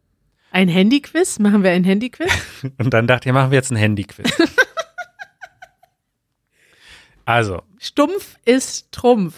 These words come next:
Speaker 2: <laughs> Stumpf ist Trumpf.
Speaker 1: Da können wir direkt einen Ausdruck der Woche noch, äh, einspielen, Manuel.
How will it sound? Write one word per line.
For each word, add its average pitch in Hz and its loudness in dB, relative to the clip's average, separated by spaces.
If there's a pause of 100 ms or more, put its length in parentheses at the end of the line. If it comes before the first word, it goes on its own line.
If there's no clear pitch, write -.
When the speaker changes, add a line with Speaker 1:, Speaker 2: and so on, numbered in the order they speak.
(340)
Speaker 2:
<laughs> - -2
Stumpf - -6
ist 143 -6
Trumpf. 147 -4 (520)
Speaker 1:
Da 202 -4
können 262 0
wir 262 0
direkt 220 0
einen 226 -2
Ausdruck 226 0
der 190 2
Woche 190 2
noch, 151 -2
äh, - -16
einspielen, 160 0 (600)
Manuel. 151 -2